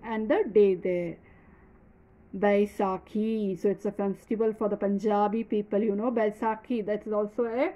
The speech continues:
harvesting festival. How we celebrate Sankranti here. People in Punjab celebrate Baisakhi. You people have learnt in S S T. So write down the date when it is celebrated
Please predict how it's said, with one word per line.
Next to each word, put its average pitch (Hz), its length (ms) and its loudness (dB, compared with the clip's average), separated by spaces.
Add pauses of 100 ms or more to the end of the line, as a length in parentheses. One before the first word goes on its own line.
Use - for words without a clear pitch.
(440)
harvesting 285 840 4
festival. 240 540 2
How 220 220 0
we 254 160 0
celebrate 233 640 2
Sankranti 226 880 2
here. 233 400 2 (540)
People 330 400 10
in 285 140 4
Punjab 226 600 4
celebrate 214 540 0
Baisakhi. 196 680 -2
You 190 120 -2
people 214 320 -4
have 208 200 -4
learnt 214 520 0
in 214 240 -4
S 202 180 -4
S 202 240 -4
T. 185 300 -6 (560)
So 294 420 4 (260)
write 262 380 6
down 392 320 4
the 392 120 2
date 226 640 6
when 233 340 0
it 247 240 -4
is 220 160 0
celebrated 208 760 0